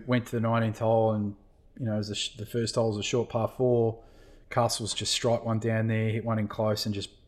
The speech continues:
brained a, a absolute awesome putt in there. And then Heck had a, like, about an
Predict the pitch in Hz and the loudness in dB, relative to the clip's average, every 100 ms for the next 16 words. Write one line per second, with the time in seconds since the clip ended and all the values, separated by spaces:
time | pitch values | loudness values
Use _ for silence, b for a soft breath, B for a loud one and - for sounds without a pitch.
0 | - 107 107 110 104 - _ - _ _ | -6 -2 0 0 -2 -4 _ -20 _ _
1 | _ - 107 101 98 _ _ - 107 107 | _ -8 -6 -6 -8 _ _ -12 -8 -8
2 | 98 - - _ _ _ _ 107 110 - | -10 -16 -20 _ _ _ _ -8 -6 -4
3 | 110 113 110 107 107 107 110 - - b | -2 -2 0 0 0 -4 -6 -20 -20 b
4 | b b b 113 110 110 104 117 107 113 | b b b -6 -2 -2 -2 -4 0 0
5 | 107 104 - _ _ - - 101 98 92 | 0 -2 -8 _ _ -20 -20 -16 -14 -14